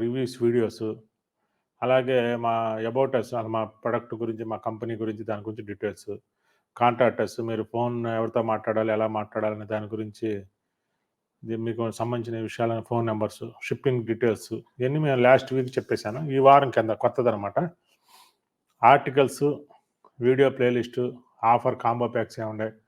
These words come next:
పోస్టర్స్ ఏంటి, ఈ నాలుగు గురించి ఒక టూ మినిట్స్ చెప్పేసి మనం, ఇది వచ్చేసరికి ఆర్టికల్స్ అంటే మా వీడియోస్ గురించి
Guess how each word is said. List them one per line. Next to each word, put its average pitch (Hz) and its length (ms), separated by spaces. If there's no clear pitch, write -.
పోస్టర్స్ 123 440
ఏంటి, 98 220
ఈ 113 100
నాలుగు 135 320
గురించి 135 260
ఒక 117 160
టూ 123 100
మినిట్స్ 120 260
చెప్పేసి 123 420
మనం, 110 240
ఇది 131 140
వచ్చేసరికి 143 420
ఆర్టికల్స్ 131 420
అంటే 139 120
మా 131 120
వీడియోస్ 139 440
గురించి 131 420